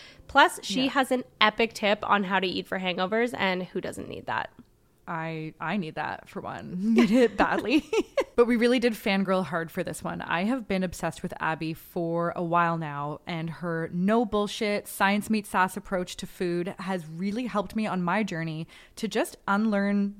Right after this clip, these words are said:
Speaker 2: diet culture, which is, like, so deeply embedded in us that we don't even realize
Speaker 1: Mm-hmm.
Speaker 2: all of the ways it influences us. And I'm finally, like, disassembling all of those parts of me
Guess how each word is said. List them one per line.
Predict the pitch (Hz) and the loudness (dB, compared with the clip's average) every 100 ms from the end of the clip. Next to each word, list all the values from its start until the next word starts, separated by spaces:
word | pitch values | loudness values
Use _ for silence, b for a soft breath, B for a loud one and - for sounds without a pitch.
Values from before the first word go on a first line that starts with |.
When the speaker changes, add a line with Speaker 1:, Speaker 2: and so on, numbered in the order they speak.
| - | 2
Speaker 2:
diet | 180 214 | 4 4
culture, | - 180 - 143 | 2 -6 -4 -8
which | 147 185 240 | -6 -6 -4
is, | 214 - | -6 -8
like, | 190 175 | -8 -8
so | - - 202 277 | -10 -6 -4 -2
deeply | 214 208 208 | -4 -4 -4
embedded | 180 165 - 160 | -4 -6 -6 -6
in | 185 | -2
us | 208 202 | -4 -4
that | - | -8
we | 190 | -6
don't | 175 180 | -4 -4
even | 180 | -4
realize | 170 165 156 151 147 | -4 -4 -4 -4 -4
Speaker 1:
Mm-hmm. | 190 | -4
Speaker 2:
all | 214 180 | -2 -2
of | 175 | -4
the | |
ways | 160 156 151 | -4 -6 -6
it | 165 | -8
influences | 170 160 165 147 156 | -8 -6 -8 -6 -8
us. | 151 143 - - B B B _ | -8 -8 -12 -18 B B B _
And | 185 160 160 160 - | -8 -6 -6 -8 -6
I'm | 175 175 | -6 -6
finally, | - 175 180 190 185 180 180 180 | -2 -2 0 0 -2 -2 -6 -8
like, | 165 196 | -12 -12
disassembling | 170 185 233 - 220 233 226 185 | -8 -6 -6 2 4 4 2 -2
all | - 175 | -2 -2
of | 202 | -2
those | 190 190 | -4 -2
parts | 208 208 | -4 -4
of | 202 | -6
me | 170 170 170 | -4 -4 -4